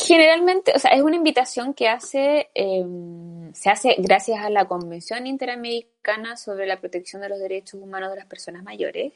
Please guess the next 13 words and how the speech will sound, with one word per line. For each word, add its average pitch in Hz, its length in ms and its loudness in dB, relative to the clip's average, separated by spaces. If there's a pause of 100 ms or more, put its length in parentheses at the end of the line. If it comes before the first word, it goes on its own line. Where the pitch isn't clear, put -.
que 190 120 -4
es 190 60 -2
un 190 140 -6
tratado 180 720 0 (1200)
internacional 160 840 -6 (180)
en 190 100 -8
el 185 80 -10
cual 170 220 -2
muchos 175 320 -6
países 185 380 2
de 190 60 -2
Latinoamérica 185 640 0
están, 185 500 0